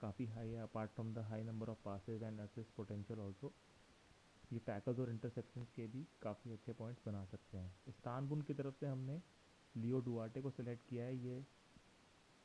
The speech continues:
पिछले दो तीन मैचेस से टीम में नहीं थे, लेकिन आज इनके खेलने की आशंका है और ये काफ़ी अच्छे खिलाड़ी हैं, तो इनको हमने इस्तांबुल की तरफ से pick किया है।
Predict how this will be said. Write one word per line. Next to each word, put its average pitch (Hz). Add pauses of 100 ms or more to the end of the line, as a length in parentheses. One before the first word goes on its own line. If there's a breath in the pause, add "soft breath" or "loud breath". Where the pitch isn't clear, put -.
(280)
पिछले 135
दो 127
तीन 131
मैचेस 127
से 147
टीम 123
में 131
नहीं 120 (100)
थे, 143
लेकिन 135 (600)
आज 127
इनके 131
खेलने 123
की 127
आशंका 123
है 135
और 147
ये 151
काफ़ी 123
अच्छे -
खिलाड़ी 104
हैं, 131
तो 131
इनको 113
हमने 110
इस्तांबुल 104
की -
तरफ 104
से 120 (100)
pick 104 (140)
किया 104
है। 135